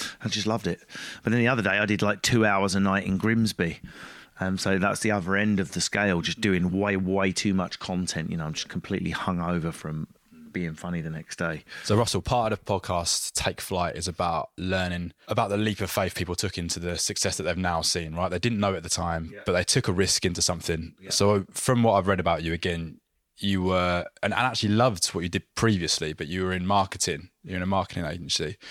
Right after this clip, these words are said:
Speaker 2: but you decided to ultimately take that leap of faith. So I'd love to hear the story of you being there and deciding to actually go full time and have a, have a go.
Speaker 1: Yeah, so we have to start further back, really, because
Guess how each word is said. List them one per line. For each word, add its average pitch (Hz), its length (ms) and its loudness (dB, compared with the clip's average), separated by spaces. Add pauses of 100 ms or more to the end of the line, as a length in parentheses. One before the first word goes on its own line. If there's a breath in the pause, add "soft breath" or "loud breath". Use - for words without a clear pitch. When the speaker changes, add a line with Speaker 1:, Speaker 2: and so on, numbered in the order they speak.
(400 loud breath)
Speaker 2:
but 113 140 2
you 104 100 4
decided 98 420 4
to 101 100 0
ultimately 95 360 0
take 101 160 0
that 82 160 0
leap 90 160 -4
of 101 80 -4
faith. 92 140 0
So 101 80 2
I'd 101 60 2
love 117 180 4
to 113 80 2
hear 110 120 6
the 98 80 2
story 87 600 2 (420 loud breath)
of 87 160 -4
you 90 480 0
being 110 260 4
there 82 400 0
and 87 100 0
deciding 85 580 4
to - 100 -2
actually - 220 -4
go 87 100 -2
full 90 240 -2
time 85 440 -2
and 87 120 -4
have 85 100 -2
a, 87 60 0
have 87 220 -6
a 85 40 -6
go. 82 240 -4
Speaker 1:
Yeah, 104 260 2
so - 160 0
we 127 120 4
have 123 160 -2
to 110 100 -2
start 110 340 2
further 98 300 2
back, 107 400 -2
really, 85 280 0
because - 640 -2